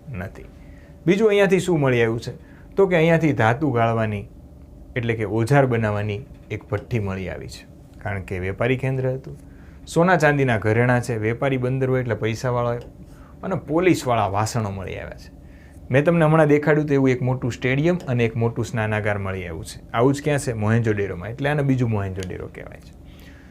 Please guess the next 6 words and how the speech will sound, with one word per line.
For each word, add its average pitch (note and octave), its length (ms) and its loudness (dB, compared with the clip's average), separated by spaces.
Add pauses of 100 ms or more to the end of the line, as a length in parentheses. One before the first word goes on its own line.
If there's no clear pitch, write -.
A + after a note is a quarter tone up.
(280)
છવ્વીસ F#3+ 320 2
મુદ્રાવાળો D#3+ 480 6
વિશ્વનો C#3 380 0
સૌથી D3+ 380 0
પ્રાચીન A#2+ 400 0
અભિલેખ. G2 480 -6